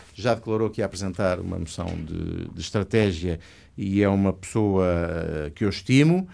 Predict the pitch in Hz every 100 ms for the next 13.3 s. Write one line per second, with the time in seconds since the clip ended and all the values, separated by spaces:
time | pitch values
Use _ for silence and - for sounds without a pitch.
0 | - - - 107 92 87 82 - - 92
1 | 110 82 92 95 98 95 90 85 - 85
2 | 82 147 165 - 98 87 - 92 87 87
3 | 90 87 - - 98 104 104 98 98 120
4 | 131 - 127 - - - - - 104 101
5 | 104 101 101 101 113 101 98 110 98 98
6 | - 98 - - 95 104 101 82 82 87
7 | 82 - - - 90 90 87 85 85 85
8 | 85 92 107 - 98 95 92 107 104 123
9 | 151 160 175 175 - - - - 117 123
10 | 202 302 185 147 156 131 - 104 156 175
11 | 110 87 87 90 87 85 90 90 107 107
12 | 104 98 95 90 87 90 - 117 117 131
13 | - 160